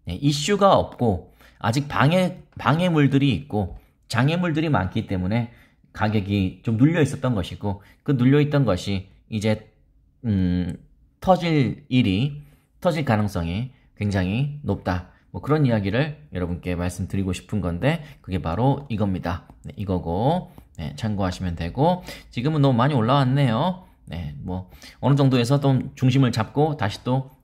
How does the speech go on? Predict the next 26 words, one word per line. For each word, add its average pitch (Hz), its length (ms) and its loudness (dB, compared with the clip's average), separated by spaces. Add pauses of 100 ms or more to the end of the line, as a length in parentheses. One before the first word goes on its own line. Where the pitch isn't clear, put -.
지지하고 113 520 0
뭐 107 240 -2 (260)
그렇게 160 240 0
움직이지 143 420 4
않겠습니까? 127 840 -2 (1500)
뭐 98 180 2
여러분께서 127 380 4
보실 113 320 0
때 113 220 0
지금 110 180 -2
가격이 101 300 0
얼마가 101 240 2
될지 95 160 -2
모르겠지만, 98 720 -2 (560)
네, 90 320 -2 (420)
지금, 104 360 -6
지금 156 340 4
제가 147 260 4
지금 131 280 0
방송하고 120 440 0
있는 101 120 -4
이 104 40 -4
순간의 113 380 -2
가격은 95 400 -4
천사백팔십육 143 960 0
원인데요. 95 480 -2